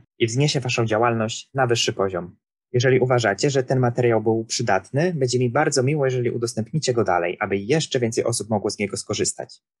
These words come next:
Zachęcam Was również do subskrypcji mojego kanału, aby nie przegapić nowych filmów. Po więcej informacji i darmowych poradników zapraszam Was na swoją stronę internetową w w w marcin siwicki kropka com.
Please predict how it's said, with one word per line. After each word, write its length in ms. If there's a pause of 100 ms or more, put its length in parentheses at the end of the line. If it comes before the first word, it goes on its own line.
(100)
Zachęcam 380
Was 160
również 300
do 80
subskrypcji 560
mojego 260
kanału, 440
aby 160
nie 100
przegapić 460
nowych 260
filmów. 340 (280)
Po 80
więcej 320
informacji 640
i 60
darmowych 420
poradników 580
zapraszam 460
Was 180
na 60
swoją 260
stronę 340
internetową 720 (500)
w 80
w 400 (260)
w 40
marcin 260
siwicki 580
kropka 360
com. 320